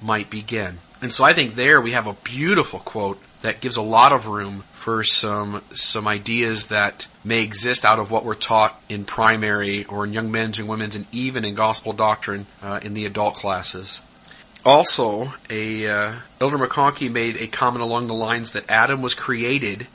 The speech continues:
in the same way that all of us are created. And then speaking of Eve, Elder McConkie noted that she was placed on earth in the same manner as was Adam. The Mosaic account of the Lord creating her from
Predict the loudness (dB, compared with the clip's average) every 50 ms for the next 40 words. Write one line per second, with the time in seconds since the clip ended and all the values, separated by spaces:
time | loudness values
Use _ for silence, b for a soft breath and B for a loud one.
0 | -14 -10 -6 -4 -2 2 4 4 4 4 4 2 0 -2 -2 -2 0 0 0 0
1 | 0 0 -2 -2 -2 -2 0 2 2 2 2 0 -2 -2 0 2 2 2 2 0
2 | -2 -2 -4 -6 -6 -6 -8 -10 -8 -8 -8 -8 -10 -10 -12 -14 -16 -18 -10 -6
3 | -4 -2 0 2 2 2 4 4 2 2 2 0 -4 -4 -4 -4 -4 -4 -4 -4
4 | -6 -10 -10 -8 -4 -4 -2 -2 -2 -2 -4 -4 -4 -4 -6 -6 -6 -6 -6 -6
5 | -2 -2 -2 -2 -2 -4 -8 -6 -2 0 0 2 0 0 -2 -6 -8 -14 -18 -20
6 | -20 -20 -18 -14 -10 -4 0 0 0 0 0 0 0 0 0 -2 -4 0 0 2
7 | 2 2 2 2 0 0 0 0 2 4 4 2 0 -2 -10 -8 -2 2 2 2
8 | 4 2 0 -2 -2 0 0 0 2 2 2 0 0 0 2 2 2 2 2 0
9 | -4 -4 -4 -6 -4 -2 2 2 2 2 0 -2 -8 -12 -14 -14 -10 -6 -4 -4
10 | -2 0 0 2 2 4 2 2 0 -4 -10 -6 -2 0 0 0 0 -4 -8 -12
11 | -16 -16 -18 -16 -12 -12 -10 -6 -6 -6 -4 -2 0 0 0 0 0 -2 -2 -2
12 | 0 0 0 -2 -2 -2 0 0 0 0 -2 -6 -6